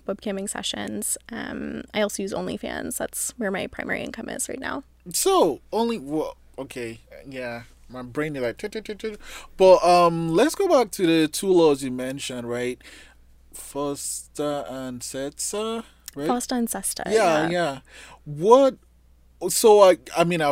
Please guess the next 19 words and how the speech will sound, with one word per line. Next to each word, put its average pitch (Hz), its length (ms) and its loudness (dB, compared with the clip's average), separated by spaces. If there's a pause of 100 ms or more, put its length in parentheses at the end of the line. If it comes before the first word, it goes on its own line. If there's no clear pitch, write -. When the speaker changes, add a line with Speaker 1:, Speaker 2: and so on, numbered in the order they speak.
(120)
Speaker 2:
I 143 100 0
read 160 340 0
up, 208 180 2
like, 147 300 2
you 147 180 -8
know, 120 100 -8
just 131 440 -8
surface 147 640 -2
about 131 440 -4
it, 131 80 -6
and 127 180 -6
it's 131 160 -10
like, 127 260 -2 (560)
uh, - 340 -12
it 160 80 -4
was 151 260 4
supposed - 760 2
to 160 120 2
help 147 320 0